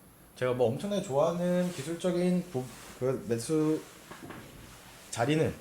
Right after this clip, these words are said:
아니지만 단기적으로 단발성 수급을 통해서 변동성 확대를 할 수 있을 만한 자리로 보여집니다.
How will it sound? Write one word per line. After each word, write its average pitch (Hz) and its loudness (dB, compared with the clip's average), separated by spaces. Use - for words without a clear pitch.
아니지만 120 -4
단기적으로 135 0
단발성 185 0
수급을 196 0
통해서 185 2
변동성 156 -2
확대를 180 0
할 196 -2
수 160 -4
있을 170 -2
만한 170 0
자리로 135 0
보여집니다. 113 -2